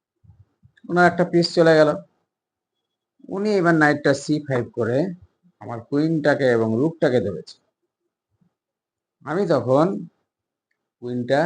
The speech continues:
সি সেভেনে, এই সরি, কুইনটা এ ফাইভে আমি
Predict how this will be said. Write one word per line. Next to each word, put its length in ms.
সি 320
সেভেনে, 420
এই 180
সরি, 280
কুইনটা 280
এ 100
ফাইভে 260
আমি 160